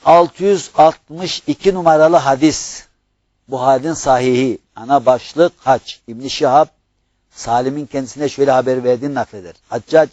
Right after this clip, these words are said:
İbni Yusuf, İbn Zübeyir ile savaşmak üzere Mekke'ye geldiği yıl Abdullah İbni Ömer'e "Arefe günü burada ne yaparsınız?" diye sormuştum. Haccac biliyorsunuz Emevi halifelerinden birinin valisidir. Ve zalim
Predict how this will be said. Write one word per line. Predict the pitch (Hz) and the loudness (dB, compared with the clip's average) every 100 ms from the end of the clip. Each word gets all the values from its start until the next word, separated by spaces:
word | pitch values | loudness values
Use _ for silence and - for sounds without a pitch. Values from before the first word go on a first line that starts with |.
| - | -6
İbni | 131 131 | -6 -6
Yusuf, | 123 117 - 165 _ _ _ _ _ _ _ 147 | -8 -6 -8 -8 _ _ _ _ _ _ _ -4
İbn | 135 147 | -4 -4
Zübeyir | 127 156 156 147 | -4 0 2 2
ile | 131 | 0
savaşmak | 127 123 135 127 160 139 | -6 -2 -2 -2 -4 -4
üzere | 110 123 120 | -6 -4 -2
Mekke'ye | 156 - 123 117 | -2 -2 -6 -6
geldiği | 104 113 113 156 | -6 -6 0 2
yıl | 139 143 | 2 -2
Abdullah | 113 - 123 131 | -8 -6 -2 -2
İbni | 113 | -4
Ömer'e | 110 120 147 | -10 -2 -2
"Arefe | 120 123 113 143 | -2 -6 -4 -4
günü | 117 110 | -4 -8
burada | 127 117 131 | -6 -4 -2
ne | 131 | 0
yaparsınız?" | 143 - 113 131 143 110 | -2 -2 -10 -10 -14 -4
diye | 131 | -4
sormuştum. | - 117 110 _ 78 _ _ _ _ _ _ | -4 -10 -10 _ _ _ _ _ _ _ _
Haccac | - 127 - 160 - - 131 | -12 -10 -2 -2 -2 -14 -12
biliyorsunuz | 120 113 - 139 113 | -10 -10 -12 -20 -16
Emevi | 123 131 139 143 | -14 -8 -6 -6
halifelerinden | - 113 110 110 110 110 113 113 147 151 120 | -8 -16 -16 -16 -16 -16 -14 -6 -6 -6 -8
birinin | 131 107 135 135 | -8 -6 -12 -6
valisidir. | 117 110 107 - 101 82 _ _ _ _ _ _ | -4 -4 -8 -18 -20 -20 _ _ _ _ _ _
Ve | 120 | -8
zalim | 120 120 113 139 151 | -6 -2 -2 0 -4